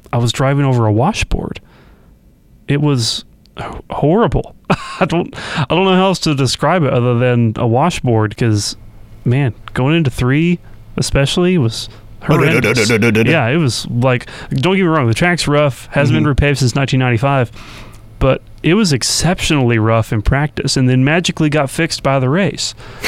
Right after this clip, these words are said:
Speaker 1: I don't know what happened.
Speaker 2: Yeah, Dale was competing for a championship on, on Saturday night. He was second, uh, in points entering behind, uh, again, Jake Heaton, we mentioned earlier in the show.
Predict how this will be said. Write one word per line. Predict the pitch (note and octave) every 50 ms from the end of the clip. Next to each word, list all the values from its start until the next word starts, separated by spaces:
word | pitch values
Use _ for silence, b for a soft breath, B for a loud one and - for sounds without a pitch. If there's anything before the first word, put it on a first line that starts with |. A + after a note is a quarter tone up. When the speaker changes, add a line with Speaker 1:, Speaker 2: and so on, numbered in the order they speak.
| B B B B B - -
Speaker 1:
I | C3 C#3
don't | D3+ E3 E3+
know | F3 E3+ E3
what | D#3+ E3 E3 D#3+
happened. | E3 D#3 C#3+ A#2+ - - - - - - B B A#3 A#3+ B B B B B B B -
Speaker 2:
Yeah, | D#3+ F#3+ G3+ G3 F#3 F3 D#3 C3+
Dale | A#2 F3 F#3+ A3 A3+ G#3+
was | F#3 F#3 F3 D#3 - -
competing | - D#3+ C#3 - F3 E3+ D#3+ D#3
for | - - D3 D3+ C#3+
a | C3+
championship | - - E3 D#3 D3+ C#3+ C#3+ C3 A#2+ - - C3 A#2+ A2 - - A#2+
on, | A2 A2 G#2+ G#2+ G#2 F#2 -
on | - A#2 A2+ A2+ A2 A2 G#2
Saturday | - - B2+ B2 A#2 A#2 A#2 A#2 A#2
night. | A2 A2+ B2 C#3+ D3+
He | C3
was | G2+ G#2 G2+ -
second, | - B2+ A#2 A2+ - A2 A2 - - - - -
uh, | - A2+ G#2+ G#2+ G#2 G#2 G2+
in | - A#2+ A#2 G#2+
points | - - A#2+ A#2+ A2+ G#2+ - -
entering | - A#2 A2+ G#2+ - B2+ A#2 A2+ A2 A2 G#2
behind, | G#2 G#2 G#2+ G#2+ G#2+ G#2+ G#2 G#2+
uh, | G#2
again, | G#2 G#2+ A2 A#2 A#2 A#2 B2+ A#2+
Jake | A2+ B2 B2 A2 -
Heaton, | - A#2 A2+ G#2+ A#2 A2+
we | A#2 A2+
mentioned | A2 A2 A2 A2 - A#2 A2+
earlier | A2+ A2+ A2+ A2+ G#2+
in | G#2+ G#2+
the | G#2 G2+
show. | - - A2+ G#2+ G#2+ G#2+ G#2